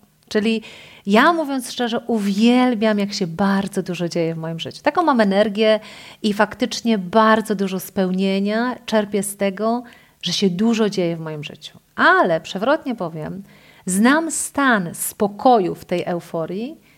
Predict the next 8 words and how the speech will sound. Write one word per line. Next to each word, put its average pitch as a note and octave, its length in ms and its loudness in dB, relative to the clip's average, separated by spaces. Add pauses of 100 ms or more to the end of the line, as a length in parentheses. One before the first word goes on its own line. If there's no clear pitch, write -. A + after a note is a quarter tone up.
(300)
i C4 160 4
znam C#4+ 400 0
spa-, - 500 -2
stan B3+ 480 -2
takiej A3 480 -2 (180)
frustracji, G3+ 1120 0
niepokoju, G3+ 1040 2 (560)
który C#4+ 600 4